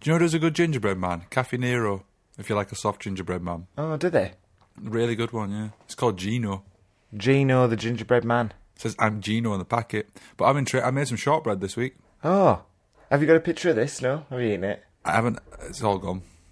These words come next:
Speaker 2: Oh.
Speaker 1: I haven't. Uh, the, the family have been round. They've all had a bit. They've all agreed it's good. But I'm
Speaker 2: Oh,
Speaker 1: in
Speaker 2: there we
Speaker 1: training
Speaker 2: are.
Speaker 1: now. I'm gonna, I'm building up to, like, something big. At Christmas, I'm gonna make something big.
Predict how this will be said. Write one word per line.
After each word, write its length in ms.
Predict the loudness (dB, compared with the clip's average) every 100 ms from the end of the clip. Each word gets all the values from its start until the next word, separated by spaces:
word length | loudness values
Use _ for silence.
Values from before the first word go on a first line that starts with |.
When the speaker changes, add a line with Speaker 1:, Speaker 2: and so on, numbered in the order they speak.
| _
Speaker 2:
Oh. 320 | -6 -4 -4 -2
Speaker 1:
I 100 | 0
haven't. 180 | 0 -2
Uh, 340 | -2 -2 -2
the, 180 | -6 -6 -6
the 80 | -4
family 360 | 0 0 2 0
have 100 | -2
been 160 | -2
round. 260 | 0 0 -2
They've 80 | -2
all 160 | 0
had 100 | 0
a 40 | -2
bit. 220 | -4 -6 _ _ -6
They've 100 | 0
all 140 | 0
agreed 320 | 0 -2 -4
it's 80 | -4
good. 300 | -4 -6 -6 -14 _ _ _ _ _ 2
But 100 | 6
I'm 60 | 6
Speaker 2:
Oh, 20 |
Speaker 1:
in 40 | 6
Speaker 2:
there 120 | 6
we 60 |
Speaker 1:
training 180 | 6 4
Speaker 2:
are. 40 | 2
Speaker 1:
now. 140 | 0
I'm 60 | 0
gonna, 220 | 0 -2 -8 -18 -8
I'm 120 | 0
building 320 | 2 2 2
up 140 | -2
to, 100 | -2
like, 320 | -2 -2 -4 -10 -20 -20 -20 -12
something 380 | -8 -6 -6 -4
big. 220 | -2 -4
At 80 | -2
Christmas, 380 | 0 0 -2 -4
I'm 60 |
gonna 140 | -4 -2
make 220 | 0 -2
something 340 | -4 -8 -8
big. 280 | -4 -4 -4